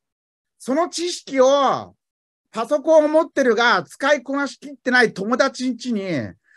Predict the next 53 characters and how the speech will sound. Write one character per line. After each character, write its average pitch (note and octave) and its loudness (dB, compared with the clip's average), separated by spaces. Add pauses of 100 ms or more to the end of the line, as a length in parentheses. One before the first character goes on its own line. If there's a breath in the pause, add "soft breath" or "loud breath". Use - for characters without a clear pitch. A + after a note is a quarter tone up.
(160 soft breath)
即 D4 0
座 D4 6
に A3+ 4
教 G3+ 4
え C#4 8
る C#4 4
こ C4 -2
と C#4 2
で、 G#3 4 (960)
い F3 -8
ろ B3+ 6
ん D4 -2
な D4 4
マ-、 B3 4
ゲ-、 G#3+ 0
マ G#3 -2
シ C#4 -10
ン C4+ -2
を G#3+ -4
持 G#3+ -2
っ G#3+ -12
て G#3+ -2
る F3 -2
友 F#3 -6
達 A#3 -4
ん A#3 -6
家 A#3 -12
に A#3 -2
遊 F3+ -2
び A3+ -2
に A#3 -2
行 G#3 -8
っ - -20
て A#3 0
遊 G#3 2
ぶ G#3+ -2
と A3 0
い G#3+ 0
う A#3 2
貧 F#3 -2
乏 G3+ -2
人 F#3+ -8
の F3+ -8
子 F3+ -10
供 F3 -8
だ E3+ -6
っ - -12
た B2+ -8
か A#2 -10
ら A2+ -8
で G#2+ -10
す A2 -18
ね。 G2 -12